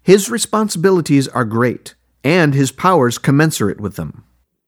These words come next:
He is not amenable to his lodge for the exercise or abuse of them. He is, however, circumscribed and bound by the obligations of his office,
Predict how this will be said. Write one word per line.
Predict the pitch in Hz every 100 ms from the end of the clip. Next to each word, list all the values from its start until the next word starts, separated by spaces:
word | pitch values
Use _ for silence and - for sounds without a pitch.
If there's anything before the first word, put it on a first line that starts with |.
| _ _ _ _ _ _ _ _ _
He | - 151
is | 123
not | 131 156 196
amenable | 180 156 170 196 196
to | 196 185
his | 185 165
lodge | 165 104 101 117
for | -
the | 135 147
exercise | 170 - 160 - 101 104 120
or | 147 143
abuse | 135 147 160
of | 95 85
them. | 78 - _ _ _ _ _ _ _ _ _ _ _ _
He | - 160 156
is, | 214 170
however, | - 120 90 85 101 - _ _
circumscribed | - - 202 208 190 - 165 170 160 -
and | 143 120
bound | 139 160 95 95 110
by | 131
the | 123 127
obligations | 131 160 156 156 151 156 147
of | 135
his | 131
office, | 139 131 - - -